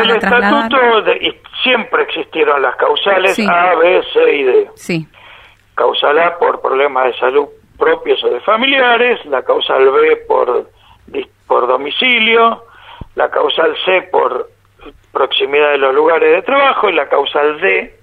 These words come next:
Speaker 2: por asuntos particulares. La causal D es la única que permite, luego de dos años fijos en un cargo sin hacer ningún movimiento, trasladar de jornada simple a completa.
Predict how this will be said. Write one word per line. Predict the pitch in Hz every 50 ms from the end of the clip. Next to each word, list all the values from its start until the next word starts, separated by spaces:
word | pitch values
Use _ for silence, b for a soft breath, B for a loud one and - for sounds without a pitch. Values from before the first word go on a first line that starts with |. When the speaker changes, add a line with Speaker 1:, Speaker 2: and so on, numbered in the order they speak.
| - - _ _ _ _ - - - - -
Speaker 2:
por | - - 151 160 160 165 160 - - _ _ _ _ _ _ _ _ _ _ _ _ -
asuntos | - 143 135 - 147 139 - 139 131 -
particulares. | 135 123 120 - 135 131 135 131 135 123 117 113 110 104 107 - - - _ B B B B B B B B -
La | - 123
causal | 120 - 156 156 156 190 202 220 220 208
D | 254 262 247 240
es | 214
la | 202 175
única | 175 180 175 165 156 156 151
que | - 226 - - - - _ - - - - - - - - - - - -
permite, | - 151 151 160 175 175 170 - - 147 131 113 110 - b b b b b b -
luego | 143 156 165 160 151 143 139 131
de | 127 127 127 127
dos | 151 165 147 - -
años | 175 170 170 160 143 139 131 113 110 - - - _ _ _ _ _ _ _ _ _ _ _ - - -
fijos | 165 165 147 - 135 131 117 -
en | - 127
un | 135 147 147
cargo | - - 165 156 147 139 131 123
sin | - - 151 135
hacer | 127 - - 135
ningún | 135 143 151 165 170 170
movimiento, | 175 185 196 214 233 240 262 254 240 226 220 - 233 247 285 269 - b b b b b b b b _ _ _ -
trasladar | 156 151 139 135 147 151 156 147 139 135
de | 131
jornada | - - 135 139 151 156 151 143 -
simple | 165 185 185 - 185 175
a | 147
completa. | 131 131 123 - - 120 117 104 - - 113